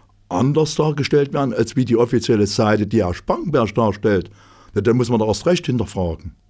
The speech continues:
Also wir zum Beispiel haben jetzt als Fraktion Freie Wähler eine dringliche Informationsaufforderung für die nächste Stadtratssitzung an den Oberbürgermeister gestellt und möchten von Ihnen genau wissen, A, was in der Presse gestanden hat,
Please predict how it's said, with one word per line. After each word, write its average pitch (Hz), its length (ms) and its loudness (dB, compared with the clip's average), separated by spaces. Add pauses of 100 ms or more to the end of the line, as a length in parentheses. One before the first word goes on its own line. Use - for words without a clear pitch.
(480)
Also 98 200 0
wir 135 140 4
zum 135 140 0
Beispiel 135 340 -2
haben 120 220 2
jetzt 120 160 0
als 107 180 0
Fraktion 113 460 -2
Freie 95 300 0
Wähler 127 240 2
eine 117 180 -2
dringliche 117 380 -2
Informationsaufforderung 127 1120 -2
für - 60 -8
die 101 140 -2
nächste 101 240 0
Stadtratssitzung 135 720 -2 (380)
an 107 80 0
den - 100 -4
Oberbürgermeister 127 880 0
gestellt 147 540 -4 (400)
und 117 100 0
möchten 117 300 0
von 120 120 2
Ihnen 113 160 2
genau 98 380 0
wissen, 190 460 0 (260)
A, 117 340 2
was 120 200 0
in 117 40 0
der 98 60 0
Presse 117 300 0
gestanden 139 480 -4
hat, 151 200 -2